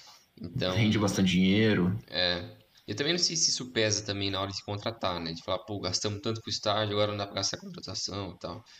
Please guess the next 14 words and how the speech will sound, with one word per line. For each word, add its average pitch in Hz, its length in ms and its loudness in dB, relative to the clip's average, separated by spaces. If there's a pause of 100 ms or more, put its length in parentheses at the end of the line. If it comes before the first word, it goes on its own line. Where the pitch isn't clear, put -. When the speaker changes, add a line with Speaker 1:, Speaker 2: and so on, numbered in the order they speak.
(420)
Speaker 1:
Não - 80 0
Speaker 2:
É, 262 40 6
Speaker 1:
sei - 160 4
Speaker 2:
pro 165 100 6
Speaker 1:
se 147 60 6
Speaker 2:
Arsenal 202 340 4
pesou, 226 420 4
né? 147 200 4
Pro 123 160 4
Arsenal 123 280 2
pesou 151 220 2
bastante, 147 580 4
né? 127 80 6
Speaker 1:
É. 123 40 4